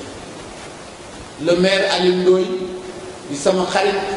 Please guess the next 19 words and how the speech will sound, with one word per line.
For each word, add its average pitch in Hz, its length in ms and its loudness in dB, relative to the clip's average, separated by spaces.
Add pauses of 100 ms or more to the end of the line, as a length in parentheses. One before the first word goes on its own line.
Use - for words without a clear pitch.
(1120)
bu 180 120 2
ma 208 120 6
ko 202 220 6
fekkee 190 320 2
fii 190 320 -2
dinaa 180 260 2
ko 185 140 2
jox 175 160 4
wàccuwaayam, 202 640 4 (220)
dinaa 175 300 2
ko 165 120 2
jox 156 200 2
cëram, 156 220 4 (320)
ndax 147 160 -2 (100)
Alioune 165 280 2
nit 156 160 2
ku - 80 0
baax 139 220 2 (100)
la, 110 60 -6